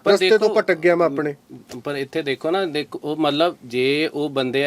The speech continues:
Speaker 1: after visa ਜਾਂ ਪਹੁੰਚ ਕੇ ਦੀ ਗੱਲ ਕਰ ਰਹੇ ਆ, it means ਉਹ ਕਹਿੰਦੇ ਕਿ ਪੈਸੇ ਵੀਜ਼ਾ ਲੱਗਣ ਤੋਂ ਬਾਅਦ ਕੰਮ ਹੋਏਗਾ, ਅਗਲੇ ਦੇ ਹੱਥ 'ਚ ਵੀਜ਼ਾ ਹੋਏਗਾ, ਤੇ ਉਹ ਜ਼ਿਆਦਾ ਵਧੀਆ ਨਹੀਂ?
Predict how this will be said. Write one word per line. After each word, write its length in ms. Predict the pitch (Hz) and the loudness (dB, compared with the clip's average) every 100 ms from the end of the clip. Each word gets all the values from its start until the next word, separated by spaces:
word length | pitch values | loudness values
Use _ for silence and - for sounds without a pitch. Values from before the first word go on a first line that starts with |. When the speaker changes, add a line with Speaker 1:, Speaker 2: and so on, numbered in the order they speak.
| 131 | 2
Speaker 1:
after 320 | 120 131 131 | 0 -4 -4
visa 260 | 127 120 131 | -2 -2 -2
ਜਾਂ 120 | 135 | -2
ਪਹੁੰਚ 300 | 127 139 147 | -2 -4 -4
ਕੇ 200 | - 143 | -6 -4
ਦੀ 140 | 143 | 0
ਗੱਲ 180 | 135 120 | 0 0
ਕਰ 160 | 127 113 | 0 -2
ਰਹੇ 100 | 127 | 0
ਆ, 40 | |
it 220 | 143 151 | -2 -2
means 160 | 156 165 | -2 -2
ਉਹ 100 | 165 | -2
ਕਹਿੰਦੇ 280 | 156 156 170 | 0 0 -2
ਕਿ 60 | |
ਪੈਸੇ 500 | 175 143 139 160 160 - _ - _ 123 | 0 0 0 0 -2 -4 _ -20 _ -4
ਵੀਜ਼ਾ 320 | 135 139 151 | -2 2 2
ਲੱਗਣ 280 | 147 139 151 | 2 0 0
ਤੋਂ 120 | 151 | 2
ਬਾਅਦ 240 | 139 143 | 4 2
ਕੰਮ 280 | 147 147 147 | 2 2 2
ਹੋਏਗਾ, 520 | 170 165 143 147 156 | 0 2 2 2 2
ਅਗਲੇ 220 | 151 151 156 | 2 0 0
ਦੇ 120 | 156 | 2
ਹੱਥ 220 | 151 143 | 0 0
'ਚ 100 | 135 | -4
ਵੀਜ਼ਾ 440 | 143 131 123 147 | -2 -4 -2 0
ਹੋਏਗਾ, 460 | 156 139 123 123 104 - _ | 2 2 0 0 -2 -8 _
ਤੇ 60 | 196 | 0
ਉਹ 60 | |
ਜ਼ਿਆਦਾ 260 | 170 143 156 | 4 4 2
ਵਧੀਆ 280 | 175 185 | 0 -2
ਨਹੀਂ? 120 | 214 | -2